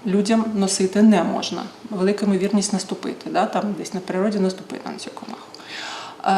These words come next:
Е, не носити яскравий одяг, тому що це приваблює комах. Е, не користуватися,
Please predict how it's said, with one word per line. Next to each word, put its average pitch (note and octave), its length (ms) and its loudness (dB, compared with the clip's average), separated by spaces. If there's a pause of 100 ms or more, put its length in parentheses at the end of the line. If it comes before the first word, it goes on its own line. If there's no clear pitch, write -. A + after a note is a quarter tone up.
(360)
Е, F#3+ 60 2
не G3 220 4
носити A#3+ 420 4
яскравий A#3+ 600 6
одяг, F#3+ 580 0 (500)
тому G3 200 0
що F#3+ 200 -4
це G3 300 0 (240)
приваблює F3 480 0
комах. - 540 -6 (560)
Е, G3 200 2
не G3+ 140 4
користуватися, A#3 1000 2